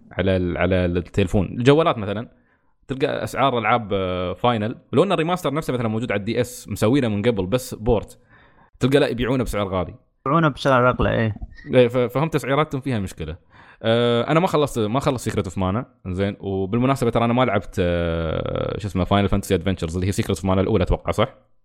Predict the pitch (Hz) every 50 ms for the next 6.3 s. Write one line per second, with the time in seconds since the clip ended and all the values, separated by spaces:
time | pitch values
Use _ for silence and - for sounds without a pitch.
0 | _ _ - 131 123 - 131 127 110 - - - 123 117 - - 131 127 127 123
1 | 123 - 113 113 107 104 123 123 127 120 120 107 95 98 113 107 117 123 120 139
2 | 131 120 - - 123 127 127 - 110 104 98 92 92 92 92 92 85 87 - 107
3 | - 95 - 165 175 170 160 143 151 165 170 165 160 160 151 135 123 131 135 139
4 | 147 147 - 151 139 143 147 139 151 170 175 208 226 226 220 - - 233 - -
5 | - - - - 220 196 - - 120 110 117 110 92 85 - - - _ _ _
6 | - - 107 92 -